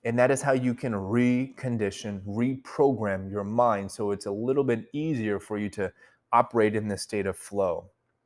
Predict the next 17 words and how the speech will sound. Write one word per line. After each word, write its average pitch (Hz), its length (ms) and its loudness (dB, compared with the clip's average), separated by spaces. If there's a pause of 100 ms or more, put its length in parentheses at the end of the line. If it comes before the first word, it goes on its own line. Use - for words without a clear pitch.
(300)
So - 140 -6
you 117 60 2
don't 131 140 0
have 135 120 -2
to 127 100 -2
always 117 320 4
be 101 140 -8
doubting 113 600 2
yourself, - 680 -10 (220)
okay? 101 400 -4 (920)
And 135 120 0
then 165 300 0
the 127 140 2
last 127 380 0
thing 113 200 -4
I'll 101 120 2
say 95 440 -4